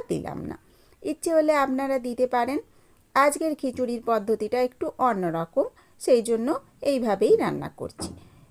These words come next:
তো তারপর সেইগুলো ভালোভাবে ভাজা হয়ে যাওয়ার পর কড়াটি আমি সরিয়ে রেখেছি, আর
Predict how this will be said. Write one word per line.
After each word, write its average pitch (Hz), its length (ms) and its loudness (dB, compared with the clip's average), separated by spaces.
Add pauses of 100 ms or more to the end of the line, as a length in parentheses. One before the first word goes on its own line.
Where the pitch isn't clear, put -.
(140)
তো 311 80 2
তারপর 285 460 4 (260)
সেইগুলো 262 440 2
ভালোভাবে 262 640 2
ভাজা 220 340 0
হয়ে 240 200 0
যাওয়ার 240 180 0
পর 269 140 -2 (100)
কড়াটি 226 340 -2
আমি 247 160 -2 (120)
সরিয়ে 196 340 -2
রেখেছি, 269 400 -2 (340)
আর 185 200 -4